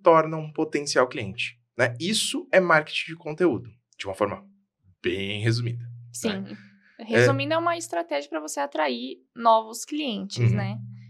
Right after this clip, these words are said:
Speaker 2: Então, por isso que a gente tava até falando que tem que ser pensado para esses potenciais clientes.
Speaker 1: É isso.
Speaker 2: Não pode ser pensado pra um outro público.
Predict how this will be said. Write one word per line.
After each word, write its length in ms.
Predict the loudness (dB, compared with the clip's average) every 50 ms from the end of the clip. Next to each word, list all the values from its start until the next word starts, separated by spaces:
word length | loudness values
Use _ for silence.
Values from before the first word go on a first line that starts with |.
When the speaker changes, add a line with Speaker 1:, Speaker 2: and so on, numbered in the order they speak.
| -20 -18 _
Speaker 2:
Então, 240 | -8 -2 -2 -2 0
por 180 | 0 0 -2 -2
isso 120 | -2 -2
que 60 | 0 0
a 60 | 0
gente 260 | 0 -2 -6 -6 -2
tava 280 | 2 4 4 4 2 -2
até 180 | -8 -8 -8
falando 420 | -6 -4 -4 -4 -4 -6 -8 -8 -10
que 220 | -12 -14 -16 -16 _ _
tem 220 | -4 -2 -2 -2 -2
que 100 | -4 -4
ser 200 | -4 -4 -4 -4
pensado 720 | -4 -6 -6 -6 -4 0 4 6 6 6 4 2 -4 -8 -8 _ _ _ _
para 420 | 2 4 4 4 2 0 -2 -4
esses 220 | -6 -6 -10 -12 -6
potenciais 720 | -4 -4 -2 -2 -4 -8 -8 -6 -2 -2 -2 -2 -4 -8
clientes. 840 | -12 -8 -4 -2 -2 -2 -2 -4 -8 -10 -12 -14 -14 -16 -20 -20 -20 _ _ -16
Speaker 1:
É 100 | -16 -14
isso. 220 | -12 -12 -14 -14 -16 _ _ _ _ _ _ -6
Speaker 2:
Não 120 | -4 -2 0
pode 200 | 2 0 0 -2
ser 60 | -6
pensado 320 | -8 -6 -4 -4 -4 -4
pra 120 | -6 -8 -10
um 40 | -10
outro 420 | -10 -10 -10 -12 -12 -12 -14 -14
público. 540 | -10 -8 -8 -8 -8 -10 -12 -14 -14 -16